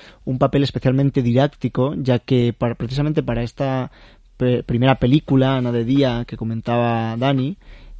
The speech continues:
que obtuvo la, la nominación a Mejor Dirección Nouvelle en los Goya de dos mil dieciocho, eh, pues a-, Andrea fue documentando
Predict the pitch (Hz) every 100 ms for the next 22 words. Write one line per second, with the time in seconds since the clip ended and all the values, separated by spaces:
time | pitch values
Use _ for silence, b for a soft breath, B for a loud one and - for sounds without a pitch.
0 | - 120 117 117 - 156 139 120 120 120
1 | 110 - 120 113 120 113 110 113 113 113
2 | 107 147 165 127 - 127 123 120 - 123
3 | 120 123 131 117 117 117 127 117 113 113
4 | 113 - 120 117 117 123 127 - 190 -
5 | b b b b b - - 131 120 120
6 | 117 117 117 - _ _ _ 131 120 -
7 | 143 156 139 123 120 160 175 - 156 160
8 | 156 139 123 113 156 190 135 101